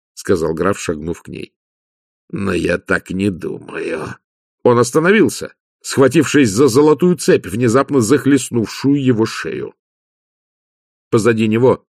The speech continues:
мэр, напрягая все силы, потащил вампира к себе и повалил его на землю. Горожане посмотрели друг на друга, и все сразу зашевелились. Вампиры поднялись в воздух, пытаясь набрать высоту,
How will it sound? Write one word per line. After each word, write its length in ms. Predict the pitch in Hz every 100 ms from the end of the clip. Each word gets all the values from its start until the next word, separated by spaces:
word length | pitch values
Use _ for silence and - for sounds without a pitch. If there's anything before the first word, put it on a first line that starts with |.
| _ -
мэр, 360 | 127 147 123
напрягая 520 | 110 110 127 135 123
все 260 | 104 - 127
силы, 400 | 123 151 143 101
потащил 460 | 92 113 - 135 117
вампира 520 | 110 113 117 135 110
к 60 |
себе 340 | - 117 139 143
и 40 |
повалил 480 | 123 127 120 127 143
его 200 | 135 143
на 100 | 147
землю. 340 | 131 123 - - _ _ _ _ -
Горожане 580 | 117 127 117 127 113
посмотрели 580 | 101 104 110 104 120 107
друг 240 | 104 113 107
на 120 | 110
друга, 300 | 123 139 120
и 120 | 117
все 380 | - - 143 127
сразу 680 | - 113 131 139 107 107 82
зашевелились. 1200 | 85 123 - 139 143 151 170 135 78 - - - _ _ _ -
Вампиры 460 | 110 98 113 110
поднялись 520 | 104 95 107 104 -
в 80 | 92
воздух, 600 | 92 117 110 95 101 -
пытаясь 400 | - 117 113 101
набрать 360 | 110 107 120 92
высоту, 560 | 110 120 120 117 78